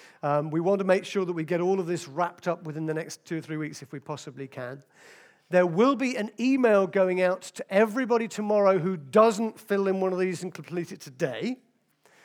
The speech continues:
So that those who are away, we know a lot of people are away on holiday, they will get an email tomorrow as well. Those of you who are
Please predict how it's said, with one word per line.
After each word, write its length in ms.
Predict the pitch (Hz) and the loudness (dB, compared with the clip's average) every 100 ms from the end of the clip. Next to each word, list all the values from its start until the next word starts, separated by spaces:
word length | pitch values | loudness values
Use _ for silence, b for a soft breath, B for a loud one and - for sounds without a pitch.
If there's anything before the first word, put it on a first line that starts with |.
| b b | b b
So 240 | - 165 | -4 -2
that 120 | 180 170 | -2 -2
those 200 | 175 156 | -4 -2
who 100 | 175 | 0
are 80 | |
away, 260 | 175 165 160 | 0 2 0
we 80 | 160 | 0
know 120 | 160 | 0
a 20 | |
lot 140 | 156 170 | -2 -4
of 60 | |
people 240 | 170 156 156 | -8 -8 -6
are 40 | |
away 180 | 151 147 | -4 -4
on 80 | 143 | -4
holiday, 400 | 147 143 143 143 B B | -6 -6 -6 -8 B B
they 200 | 131 165 | -2 0
will 140 | 180 160 | 0 -2
get 160 | 175 | -4
an 100 | 160 | -4
email 300 | 156 151 147 | -6 -4 -6
tomorrow 580 | 143 147 143 139 135 135 | -8 -8 -6 -6 -6 -12
as 160 | 139 120 | -14 -12
well. 400 | 131 131 151 151 _ _ b b b | -8 -6 -6 -12 _ _ b b b
Those 360 | 143 214 285 240 | 2 6 6 2
of 120 | 262 | 0
you 160 | 277 254 | 2 2
who 180 | 262 247 | 4 6
are 280 | 226 226 | 6 4